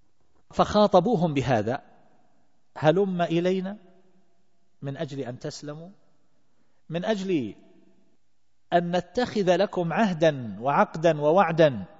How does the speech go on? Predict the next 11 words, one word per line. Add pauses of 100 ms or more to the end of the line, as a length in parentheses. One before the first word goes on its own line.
(880)
من
المشركين، (180)
فإذا
دخلوا (1080)
المدينة (580)
قلنا:
"لا، (260)
هؤلاء
تبعنا، (1000)
هؤلاء
معنا،